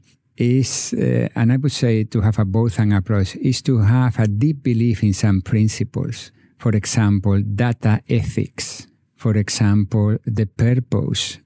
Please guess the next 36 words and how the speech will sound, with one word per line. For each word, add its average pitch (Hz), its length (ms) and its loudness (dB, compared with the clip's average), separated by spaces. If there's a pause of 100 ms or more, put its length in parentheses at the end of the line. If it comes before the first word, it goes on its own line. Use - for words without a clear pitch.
(100)
uh, 113 280 2 (100)
of 107 200 2
your 110 200 2
companies, 107 800 0 (100)
because 113 320 0
they 143 300 0
are 151 140 0
providing 107 760 2
you 107 320 2
with 101 340 2
a 95 260 2 (120)
compass 123 640 0
to 110 120 -2
take 101 240 -2
decisions, - 760 -4 (560)
especially 123 520 0
in 120 120 2
a 107 80 2
world 117 440 2
that, 104 280 2
you 110 200 2
know, 113 300 2
we 120 240 0
don't 127 200 2
know 139 220 2
what, 107 280 2
how 107 240 0
things 107 380 0
develop, 113 720 0
and 110 160 2
there 120 220 2
will 117 200 0
be 120 200 0
a 135 60 0
lot 113 240 0
of 107 240 -2